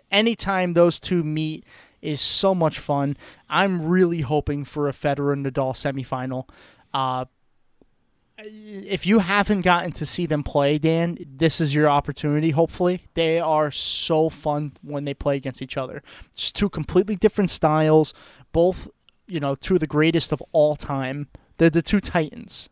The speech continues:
you know? Uh, hopefully they meet up in the semis.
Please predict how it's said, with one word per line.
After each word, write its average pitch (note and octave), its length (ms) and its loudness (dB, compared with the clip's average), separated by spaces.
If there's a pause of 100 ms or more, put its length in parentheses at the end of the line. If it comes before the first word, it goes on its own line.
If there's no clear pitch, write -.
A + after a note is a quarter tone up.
(100)
you C#3 120 -2
know? C3 240 -2 (600)
Uh, B2+ 560 -4
hopefully D#3+ 440 0
they C#3 160 -2
meet C3+ 200 -6
up C3 140 -6
in C3+ 120 -8
the B2+ 60 -10
semis. C3+ 400 -10